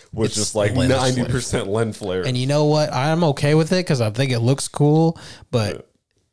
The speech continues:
Speaker 1: Yeah.
Speaker 2: to-, we could calm down a little
Speaker 1: Yeah.
Speaker 2: bit.
Speaker 1: So
Speaker 2: Like,
Speaker 1: I'm not, like, a huge old school Star Trek guy.
Speaker 2: I like the first three.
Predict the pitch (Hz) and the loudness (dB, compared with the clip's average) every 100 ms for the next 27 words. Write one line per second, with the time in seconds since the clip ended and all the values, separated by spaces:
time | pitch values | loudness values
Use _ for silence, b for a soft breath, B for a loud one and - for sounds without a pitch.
0 | _ - 226 - - 214 220 220 220 - | _ -12 -12 -14 -12 -2 -2 0 -2 -4
1 | - - 135 120 98 92 95 - - - | -12 -2 2 2 -2 -6 -6 -10 -8 -8
2 | - B B 160 151 160 202 123 135 107 | -10 B B -2 0 0 0 0 -2 -4
3 | 104 110 104 - 101 101 113 110 - 98 | -4 -4 -4 -4 -4 -4 -6 -6 -4 -4
4 | - 135 127 139 151 156 _ _ _ - | -4 -8 -4 -4 -4 -6 _ _ _ -20
5 | - 127 165 175 - 139 131 143 127 - | -4 0 2 2 -2 -2 0 0 0 -6
6 | - b b b b b b - - 135 | -14 b b b b b b -18 -4 0
7 | 113 92 87 | 0 -2 -6